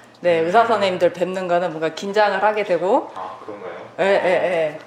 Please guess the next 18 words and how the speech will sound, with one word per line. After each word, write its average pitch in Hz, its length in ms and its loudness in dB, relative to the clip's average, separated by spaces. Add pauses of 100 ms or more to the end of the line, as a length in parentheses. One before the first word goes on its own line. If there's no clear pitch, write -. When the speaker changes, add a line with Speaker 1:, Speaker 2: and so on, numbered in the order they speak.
(300)
Speaker 1:
저는 202 360 4
이제 180 140 4
상담을 294 840 4
주로 180 280 -2
하고 175 540 4
뭐 147 200 -4
프로그램으로 226 760 2
대상자를 170 600 0
이제, 147 280 -4 (280)
어, - 200 -6
치유하는데 214 720 4
회복하는데 175 1080 2
중점을 180 380 -2
두면은, 170 540 -4 (320)
어, - 200 -2
의사 220 220 2
선생님들은 165 920 0
이제 139 120 -6